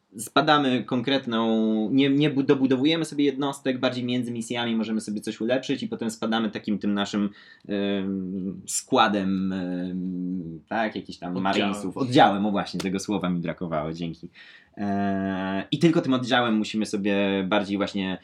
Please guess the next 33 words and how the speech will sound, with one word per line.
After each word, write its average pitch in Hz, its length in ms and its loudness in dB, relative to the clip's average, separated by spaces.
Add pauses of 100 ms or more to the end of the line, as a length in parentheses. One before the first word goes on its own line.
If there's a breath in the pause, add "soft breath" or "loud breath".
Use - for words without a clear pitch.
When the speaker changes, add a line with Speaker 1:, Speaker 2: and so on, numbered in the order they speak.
(160 loud breath)
Speaker 1:
nie 101 80 -2
wiem, 95 100 0
korzystając 107 440 -2
z 110 40 -4
ich 107 100 -6
umiejętności 120 640 -2
w - 40 -14
sprytny 110 300 -4
sposób 104 280 -6
i - 40 -12
tak 92 160 -6
dalej, 87 160 -6
i - 20 -12
tak 90 140 -8
dalej. 80 220 -8
Tak 160 140 0
więc 170 220 -2
inna 160 300 2
gra 113 200 0
wyszła. 85 420 -4 (260 soft breath)
I 127 60 -4
potem 180 400 0 (120)
zrobili 139 340 -2
jeszcze 127 200 -4
trzecią 208 400 2
część, 110 460 -2 (200)
która 143 220 0
też 220 200 4
była 175 180 4
jakimś, 131 600 -2
i, 240 200 -2
i 226 40 -2
to, 294 100 6